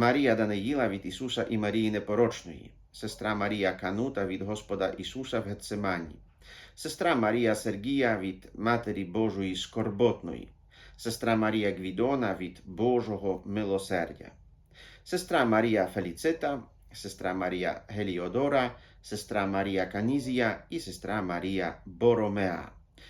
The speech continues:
Власне, за своєю традицією, сестри до своїх імен завжди додають ось це ім'я Марія, м, присвячуючи себе, своє життя Матері Божій. Сестер мучениць були бе-,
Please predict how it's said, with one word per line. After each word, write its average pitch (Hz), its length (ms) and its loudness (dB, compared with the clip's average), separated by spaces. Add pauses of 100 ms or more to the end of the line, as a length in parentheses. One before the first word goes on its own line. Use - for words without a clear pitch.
(200)
Власне, 87 320 0 (160)
за 101 400 2
своєю 98 480 -2
традицією, 98 580 -4
сестри 107 380 -4
до 95 140 0
своїх 92 400 -4
імен 101 280 -2
завжди 95 440 -2 (540)
додають 98 640 -4
ось - 160 -10
це 98 120 0
ім'я 92 340 -2
Марія, 95 600 0 (280)
м, 90 240 -10 (220)
присвячуючи 98 720 -4 (220)
себе, 107 460 0
своє 90 260 -6
життя 92 360 -4
Матері 87 500 -6 (300)
Божій. 107 420 0 (640)
Сестер 196 380 4
мучениць 135 400 4
були 123 300 2
бе-, 101 360 4